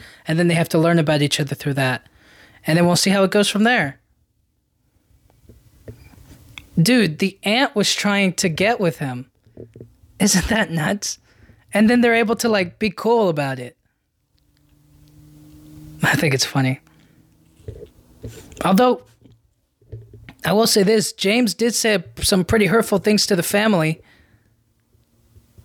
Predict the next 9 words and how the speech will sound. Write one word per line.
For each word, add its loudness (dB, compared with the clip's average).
But, -2
you 0
know, 2
I 0
don't -2
know. -8
So, 0
anyways, 0
<laughs> -2